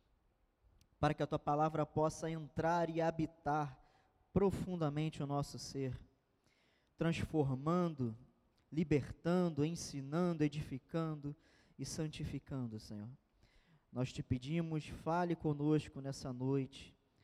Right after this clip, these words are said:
Nós oramos em Cristo Jesus. Todos digam amém. Pode se sentar. O que tá acontecendo nesse momento é que o povo de Israel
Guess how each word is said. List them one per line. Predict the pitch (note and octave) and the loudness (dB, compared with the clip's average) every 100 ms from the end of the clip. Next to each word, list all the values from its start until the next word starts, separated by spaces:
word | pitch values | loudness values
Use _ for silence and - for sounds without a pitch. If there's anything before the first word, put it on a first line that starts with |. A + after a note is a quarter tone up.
| _ | _
Nós | C3 C3+ | -6 -2
oramos | C#3 C#3 C#3+ C3 | 0 0 -2 -6
em | C3+ | -8
Cristo | C3 D#3+ G3 F3+ E3+ | -4 -2 -2 -4 -6
Jesus. | E3 D#3 B2+ C3 C3 C3 - | -4 -4 -2 -2 -2 -6 -12
Todos | - D3 C3+ | 0 0 0
digam | C3+ B2+ B2+ | -4 -4 -2
amém. | B2 C3+ C#3 A#2+ A#2+ _ _ _ _ _ _ _ - | -2 0 0 -2 -6 _ _ _ _ _ _ _ -10
Pode | C3+ C3+ | -8 -8
se | C#3+ | -12
sentar. | - B2+ C3+ B2 A2 - _ _ _ _ _ _ _ _ _ _ _ _ _ _ _ _ _ _ _ _ _ _ | -10 -8 -6 -6 -8 -16 _ _ _ _ _ _ _ _ _ _ _ _ _ _ _ _ _ _ _ _ _ _
O | |
que | - | -14
tá | - G#3+ | -4 -2
acontecendo | G#3+ G3+ G3 - G3 G3 F3+ | -2 0 -2 0 0 2 2
nesse | F3+ F3 F3+ | 0 -2 -2
momento | E3+ F3 F3 E3+ | -2 0 -2 0
é | E3 | -2
que | D#3 D#3 D#3 | -2 -4 -2
o | D3 C#3 | 0 0
povo | - E3 D#3+ | 2 2 2
de | D#3 | -2
Israel | D#3 C#3+ C#3 C3 | -2 0 0 -2